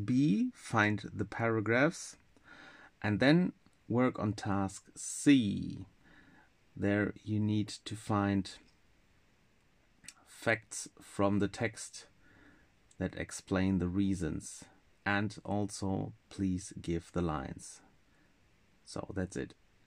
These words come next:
A, B and C. Okay, damit kommen wir schon zum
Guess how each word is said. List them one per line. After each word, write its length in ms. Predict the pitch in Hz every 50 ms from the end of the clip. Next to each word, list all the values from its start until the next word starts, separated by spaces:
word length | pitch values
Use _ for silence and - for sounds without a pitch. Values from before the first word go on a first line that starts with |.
| _ _ _ _ _ _ _ _ _ _ _ _ _ _ -
A, 280 | 104 104 101 104 - - - _ _ _ _ -
B 280 | 104 98 98 101 104 - -
and 160 | 98 98 95
C. 380 | - - - 92 87 - 95 - - _ _ _ _ _ _ _ _ - - - - _ - - - - - - - - - - _ _ _ _ _ _ _ _ _ _ _ _ _ _ _ _ _ _ _
Okay, 360 | 92 95 - 107 - - -
damit 300 | 95 95 95 101 95 -
kommen 180 | - 113 107 107
wir 40 | 101
schon 180 | - 107 101
zum 300 | 92 - 98 92 87 85